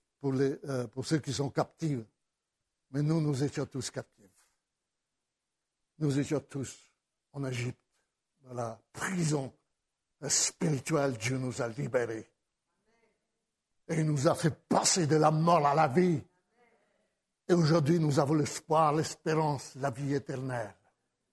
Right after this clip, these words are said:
Amen. Alléluia. Donc, je vais aller plus loin dans le Nouveau Testament. Je vous ai donné mon,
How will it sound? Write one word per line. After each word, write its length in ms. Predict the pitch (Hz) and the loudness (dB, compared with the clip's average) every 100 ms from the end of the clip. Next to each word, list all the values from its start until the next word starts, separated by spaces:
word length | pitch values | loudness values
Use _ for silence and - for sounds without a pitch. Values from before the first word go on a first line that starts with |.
| _ _ _ _ _ - | _ _ _ _ _ -4
Amen. 680 | 165 214 214 254 269 214 127 _ _ - _ - - - _ _ _ _ _ _ _ _ _ _ _ _ | 2 4 6 6 6 4 0 _ _ -20 _ -20 -20 -20 _ _ _ _ _ _ _ _ _ _ _ _
Alléluia. 920 | 143 165 160 160 165 165 160 131 - _ _ _ _ _ _ _ _ _ _ _ _ _ _ - | 2 6 6 6 6 8 6 4 0 _ _ _ _ _ _ _ _ _ _ _ _ _ _ 0
Donc, 380 | 131 202 147 139 - _ 147 | 6 6 4 -4 -8 _ -6
je 100 | 143 | 0
vais 380 | 160 156 143 - _ _ _ _ _ _ _ _ _ - | 2 2 0 -8 _ _ _ _ _ _ _ _ _ 0
aller 180 | 143 | 2
plus 180 | 147 170 | 6 6
loin 260 | 180 175 185 | 8 8 8
dans 100 | 156 | 6
le 60 | |
Nouveau 260 | 160 180 180 | 6 6 8
Testament. 640 | 185 170 202 180 185 214 | 6 8 8 10 10 6
Je 40 | 175 | 4
vous 180 | 156 165 | 4 6
ai 60 | |
donné 260 | 170 170 170 | 8 8 8
mon, 340 | 160 156 131 | 6 4 0